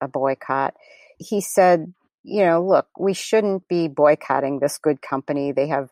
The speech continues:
Ohio workers who are doing a good job and making a good product." That said, you know, he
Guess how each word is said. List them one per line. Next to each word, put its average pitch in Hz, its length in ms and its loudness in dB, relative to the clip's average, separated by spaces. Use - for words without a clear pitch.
Ohio 175 380 4
workers 160 480 4
who 147 120 0
are 147 100 2
doing 160 320 0
a 151 80 0
good 147 220 -2
job 135 300 0
and 139 140 -4
making 139 320 -6
a 135 180 -6
good 139 240 -2
product." 120 580 -2
That 226 240 4
said, 147 500 4
you 156 140 -6
know, 131 200 0
he 165 200 -6